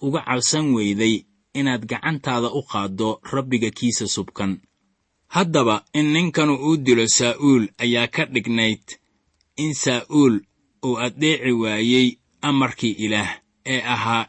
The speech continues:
inuu wada laayo reer Camaleeq. Waayo ninkanu hadahan soo ma gaareen, oo kol horuu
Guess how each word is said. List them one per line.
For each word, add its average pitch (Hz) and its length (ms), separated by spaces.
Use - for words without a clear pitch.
inuu 135 340
wada 127 180
laayo 113 600
reer 127 280
Camaleeq. 104 480
Waayo 143 400
ninkanu 131 720
hadahan 127 760
soo 123 240
ma 131 160
gaareen, 101 580
oo 127 160
kol 175 260
horuu 127 300